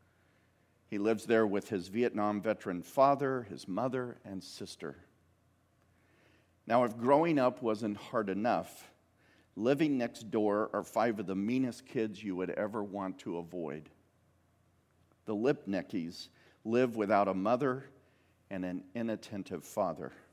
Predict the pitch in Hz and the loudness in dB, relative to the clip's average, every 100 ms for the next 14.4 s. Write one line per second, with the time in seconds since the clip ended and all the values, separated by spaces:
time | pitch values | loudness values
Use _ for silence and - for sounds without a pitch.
0 | _ _ _ _ _ _ _ _ _ _ | _ _ _ _ _ _ _ _ _ _
1 | _ _ _ _ _ _ _ _ - 160 | _ _ _ _ _ _ _ _ 0 4
2 | 151 123 - 170 156 110 95 113 90 - | 6 4 2 0 2 0 0 2 0 0
3 | 95 90 101 - 110 - 143 - 120 98 | -8 -4 -6 -6 -10 -2 -2 0 -4 -2
4 | 95 92 135 135 98 85 90 87 110 92 | -4 -4 -2 0 0 0 0 -2 -4 -6
5 | - 139 - 92 90 87 87 - 135 131 | -4 -4 -2 -2 -2 -4 -8 -4 -2 -2
6 | 95 80 - - _ _ _ _ _ _ | -2 -4 -10 -20 _ _ _ _ _ _
7 | 92 90 107 104 - 101 90 - 95 110 | -8 -4 -4 -4 -4 -4 -4 -4 -2 0
8 | 107 120 113 - 92 87 - 104 - 90 | 0 -2 -2 -4 -8 -8 -4 -6 -4 -6
9 | 78 - _ _ _ _ _ _ _ _ | -6 -12 _ _ _ _ _ _ _ _
10 | _ - 101 - 85 78 - 65 60 - | _ -6 -6 -6 -10 -10 -10 -14 -14 -20
11 | - _ _ _ _ _ _ _ _ - | -20 _ _ _ _ _ _ _ _ -20
12 | - _ _ _ - _ - _ - - | -20 _ _ _ -20 _ -20 _ -8 2
13 | 151 120 - - 151 165 98 85 87 104 | 4 4 0 2 4 4 4 0 -4 -12
14 | - 120 107 - | -8 -6 -6 -10